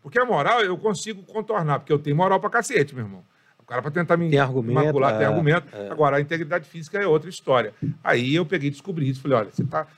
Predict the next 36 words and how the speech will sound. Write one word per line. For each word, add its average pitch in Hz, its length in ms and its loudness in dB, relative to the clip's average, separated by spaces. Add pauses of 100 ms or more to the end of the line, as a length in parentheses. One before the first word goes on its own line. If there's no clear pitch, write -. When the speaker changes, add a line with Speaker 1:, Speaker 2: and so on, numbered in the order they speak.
(180)
Speaker 1:
eu, 131 160 -4
eu 139 100 6
tenho 160 240 -2
tudo, 151 400 2
porque 135 140 0
eu, 135 160 2 (240)
eu, 135 200 -12
eu, 131 180 -16
eu 127 120 -12
tenho 175 540 2 (340)
um 151 60 -14
serviço 135 340 0
de 120 60 -14
inteligência 131 680 -2
que 196 260 -8
me 214 380 2
dá 190 140 4
suporte." 156 600 0 (440)
E - 80 -14
aí 156 300 -2
eu 240 140 -2
peguei, 127 320 -2
acionei 147 520 0
as, 135 160 -2 (120)
as 123 220 -16
forças 117 460 -16 (300)
legais, 135 760 0 (240)
juizado 127 320 -4
de - 80 -20
pequenas 143 260 -10
causas, 131 680 0 (320)
é, 127 360 0
a 131 160 2
Uber 143 360 0
me 135 100 -2
ajudou, 139 680 4